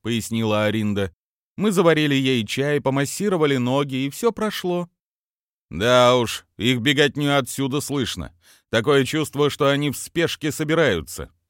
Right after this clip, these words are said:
Покажите мне чашку". У Аринды всё внутри перевернулось. "Идиотка", мысленно отругала она себя. Знала же, что не стоит врать без веской причины,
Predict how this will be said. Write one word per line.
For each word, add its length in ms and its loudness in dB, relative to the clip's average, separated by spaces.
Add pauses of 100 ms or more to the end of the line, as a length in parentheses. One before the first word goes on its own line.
(380)
Покажите 640 -2
мне 260 -2
чашку". 580 -8 (600)
У 160 -2
Аринды 520 2
всё 280 0
внутри 460 0
перевернулось. 1000 -2 (500)
"Идиотка", 760 -6 (340)
мысленно 560 -2
отругала 560 -2
она 200 -2
себя. 460 -4 (580)
Знала 460 0
же, 120 -6
что 200 -6
не 160 0
стоит 360 -2
врать 280 0
без 240 -4
веской 440 -2
причины, 640 -4